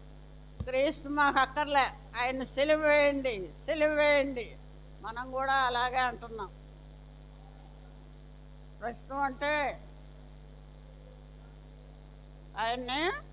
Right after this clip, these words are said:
సిలువ వేయమని పెద్ద పెద్దగా అరుస్తుంటే, మరి పొంతి పిలాతు భయపడి, ప్రజలకి,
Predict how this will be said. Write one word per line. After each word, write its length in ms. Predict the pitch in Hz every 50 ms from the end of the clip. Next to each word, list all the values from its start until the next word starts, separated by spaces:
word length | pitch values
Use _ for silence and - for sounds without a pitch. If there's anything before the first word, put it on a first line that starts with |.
| - - - - - - - - - - - - - - -
సిలువ 280 | 254 269 285 294 311
వేయమని 920 | 302 294 294 285 285 285 277 277 269 262 254 254 254 247 240 233 233 240 - - - - - - - - - - - - - - - - - - -
పెద్ద 220 | 208 240 247 240
పెద్దగా 360 | 277 294 277 262 294 277 302 294
అరుస్తుంటే, 1000 | 277 277 262 269 277 262 - - 269 247 247 226 220 220 208 202 196 208 214 - - - - - - - - - - - - - - - - - -
మరి 520 | - 208 202 220 220 220 220 214 208 196 - - - - - - - -
పొంతి 220 | 247 254 254 247 247
పిలాతు 480 | - 262 254 254 262 262 262 262 247
భయపడి, 720 | 233 208 196 226 240 240 247 233 262 262 254 269 294 302 262
ప్రజలకి, 880 | - - 233 226 240 240 247 262 262 254 247 - 277 311 311 254 190